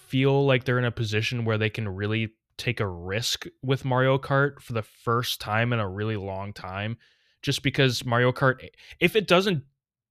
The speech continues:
do super well, if people don't like it for whatever reason, they're just gonna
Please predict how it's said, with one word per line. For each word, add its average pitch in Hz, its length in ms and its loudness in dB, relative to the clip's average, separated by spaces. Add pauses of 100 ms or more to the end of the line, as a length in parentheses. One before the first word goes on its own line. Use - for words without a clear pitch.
(200)
do 247 400 6
super 120 400 0
well, 113 180 4
if - 80 -8
people 185 260 4
don't 165 220 4
like 113 340 -2
it 156 100 -2
for 190 140 0
whatever 190 260 4
reason, 202 440 0
they're 147 140 4
just 170 180 2
gonna 180 240 0